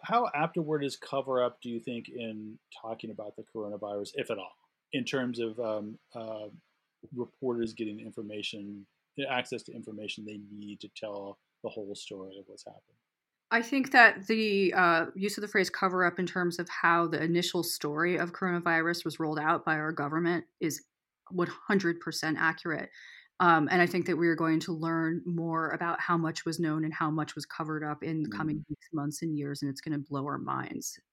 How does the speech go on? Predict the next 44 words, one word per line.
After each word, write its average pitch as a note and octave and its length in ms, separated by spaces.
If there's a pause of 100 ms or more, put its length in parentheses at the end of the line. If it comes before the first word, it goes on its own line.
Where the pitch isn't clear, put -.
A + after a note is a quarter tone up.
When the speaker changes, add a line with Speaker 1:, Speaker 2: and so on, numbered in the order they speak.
Speaker 1:
Mm. E3+ 60
Speaker 2:
not D#3 200
in D#3 80
a - 20
good C#3 180
way. C#3 240 (560)
Um, D#3+ 440 (340)
and G3+ 100
I F#3 40
think, G3+ 260
you G3+ 80
know, F3+ 80
one F#3 180
of F#3+ 80
the F#3 80
reasons E3+ 540
why, D#3 640
you F#3+ 80
know, E3+ 160 (180)
my F#3+ 140
book G3 340
documents, F3 760 (120)
you A3 160
know, F#3 60
a G#3 120
World A#3 300
War, G#3 160 (140)
end G3+ 180
of F#3 80
World F#3 240
War E3+ 160
Two E3 220
event, - 340
you E3 80
know, C#3 60
seventy-five E3+ 720
years D#3 260
ago. D#3 260 (480)
And F3+ 320
you F#3+ 160
would F3 160
think F#3+ 180
that F3 140
this E3+ 240